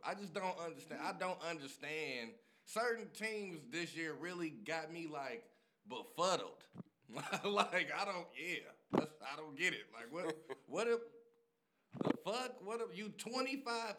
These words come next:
Speaker 1: and two at home, but you trash on the road? Like, what? I don't understand this shit.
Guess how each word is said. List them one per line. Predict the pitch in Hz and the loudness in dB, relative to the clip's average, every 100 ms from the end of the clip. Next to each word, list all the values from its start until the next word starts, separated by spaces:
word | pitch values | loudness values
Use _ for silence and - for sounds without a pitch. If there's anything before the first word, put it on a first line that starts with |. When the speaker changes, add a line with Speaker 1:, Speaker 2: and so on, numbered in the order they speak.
| 175 | -2
Speaker 1:
and | 156 - - | -4 -4 -6
two | 233 226 139 - - _ _ _ - | -2 -2 -4 -12 -20 _ _ _ -2
at | 143 139 | 2 2
home, | - 170 165 151 | 2 2 2 0
but | 120 151 180 | -4 -6 -6
you | 208 165 - | -6 -8 -10
trash | - 147 180 220 240 240 226 - | -8 0 4 6 6 4 0 0
on | 196 214 214 | 4 4 2
the | |
road? | 202 190 226 247 214 | 2 4 6 4 4
Like, | 160 123 98 95 | 4 2 0 -8
what? | 131 277 - - | -4 -2 -4 -4
I | 233 | 0
don't | 254 240 | 0 0
understand | 208 208 247 277 262 143 | -4 -2 4 6 6 2
this | 120 - | -4 -8
shit. | 101 | -10